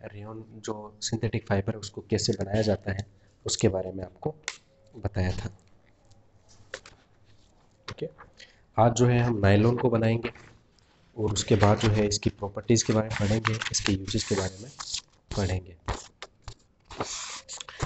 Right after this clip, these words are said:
तो ये देखिए rayon, rayon जिसको अपन ने किससे तैयार किया था? wood pulp से। किससे? wood pulp जो होता है उससे, जो resemble होता है एकदम, अ, silk की तरह दिखाई देता है।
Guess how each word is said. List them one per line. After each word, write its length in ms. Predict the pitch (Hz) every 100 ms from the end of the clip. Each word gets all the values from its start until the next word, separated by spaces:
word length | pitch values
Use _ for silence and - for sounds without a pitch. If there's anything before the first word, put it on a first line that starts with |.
| - -
तो 60 |
ये 80 | 110
देखिए 380 | 110 110 113 113 - - - -
rayon, 420 | 104 104 110 101 - - - - - -
rayon 440 | 101 101 107 107
जिसको 320 | 104 101 -
अपन 160 | 107 110
ने 100 | 107
किससे 240 | 107 107
तैयार 280 | 110 110 107
किया 200 | - 113
था? 320 | - 123 107 98 107
wood 140 | 101
pulp 260 | - 95 -
से। 200 | - 95 - _ _ -
किससे? 280 | 107 - 165 - _ _
wood 300 | 98 98 95
pulp 220 | - 92 -
जो 140 | 92
होता 220 | 90 -
है 100 | 95
उससे, 300 | 95 - 98 - _ _ - - - -
जो 240 | 101 104 104
resemble 460 | 98 98 101 117
होता 240 | 113 107 113
है 100 | 110
एकदम, 240 | 104 113
अ, 400 | - - 104 101
silk 260 | 98 113 -
की 140 | -
तरह 220 | - 104
दिखाई 260 | 101 - 98
देता 260 | 92 -
है। 60 | 98